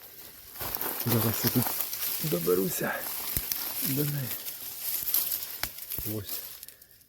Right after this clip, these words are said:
Ось дивіться, ґрунт. Ось стовбур. Стовбур, е, скажу вам на око,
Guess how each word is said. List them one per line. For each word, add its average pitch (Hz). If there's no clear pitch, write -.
Ось 117
дивіться, 104
ґрунт. 147
Ось 135
стовбур. 101
Стовбур, 143
е, 117
скажу 117
вам 107
на 107
око, 143